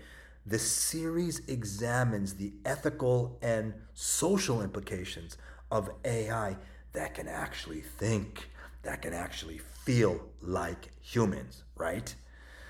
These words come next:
So the coevolution of consciousness and A I, I feel, represents one of the most significant challenges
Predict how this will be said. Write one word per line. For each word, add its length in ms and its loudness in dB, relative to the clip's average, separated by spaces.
So 520 6
the 400 6
coevolution 1120 4
of 320 4
consciousness 1000 2
and 220 0
A 260 2
I, 240 0
I 220 10
feel, 400 -4
represents 680 2
one 140 4
of 80 0
the 80 2
most 380 2
significant 1040 6
challenges 800 4